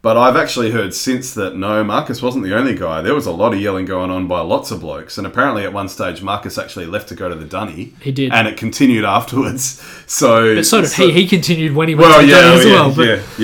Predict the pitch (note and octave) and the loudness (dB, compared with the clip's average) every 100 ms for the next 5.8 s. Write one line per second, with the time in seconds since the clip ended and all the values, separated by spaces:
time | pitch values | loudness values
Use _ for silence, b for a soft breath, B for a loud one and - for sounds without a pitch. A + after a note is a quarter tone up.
0 | G#2 E2+ - _ - G#3 G3+ - G3 A3+ | 0 -2 -10 _ -4 -2 -2 -4 0 4
1 | B3 G#3 - - D#3 D3+ C#3 - D#3 G3+ | 4 4 2 -2 0 0 0 0 2 2
2 | G#3+ G#3+ - - F#3 - G3+ G#3 G3+ E3 | 2 -2 -10 -4 0 2 2 0 0 -2
3 | E3 D#3 D3 D3+ D3+ C#3 C3 C#3+ C#3 C3+ | -2 -2 -4 -4 -4 -4 -6 -4 -4 -2
4 | C3 C3 C3 C#3+ C#3 B2+ B2 - D3 C3 | -2 -4 -6 -8 -6 -6 -6 -6 -4 -4
5 | C3 C3 C3 B2+ B3 - - | -2 -2 -2 -4 -6 -8 -14